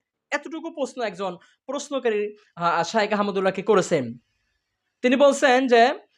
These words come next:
আহ, তিনি কোন ধর্মের অনুসারী চল্লিশ বছর আগে তিনি ছিলেন নবুয়ত প্রাপ্তি হওয়ার। এর মানে কি? শায়েখ আহমদুল্লাহ বলছেন, "এর মানে কি রাসূল, আপনার এই প্রশ্ন করার মানে কি?"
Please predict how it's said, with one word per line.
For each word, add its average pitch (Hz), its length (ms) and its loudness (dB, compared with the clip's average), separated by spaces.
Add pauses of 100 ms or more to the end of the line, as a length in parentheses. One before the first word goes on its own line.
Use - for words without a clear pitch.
(160)
আহ, 175 240 2
তিনি 240 280 2
কোন 285 260 2
ধর্মের 247 300 4
অনুসারী 233 300 2
চল্লিশ 254 420 0
বছর 220 240 2
আগে 208 220 2
তিনি 196 200 -4
ছিলেন 190 360 -2
নবুয়ত 190 200 -2
প্রাপ্তি 180 240 -4
হওয়ার। 143 340 0 (380)
এর 170 80 4
মানে 208 240 4
কি? 220 340 2 (240)
শায়েখ 208 260 0
আহমদুল্লাহ 214 360 0
বলছেন, 190 220 -6
"এর 190 160 0
মানে 226 220 2
কি 233 200 -2
রাসূল, 214 540 0 (220)
আপনার 214 300 2
এই 220 60 8
প্রশ্ন 285 400 0
করার 247 240 4
মানে 220 200 2
কি?" 214 380 -8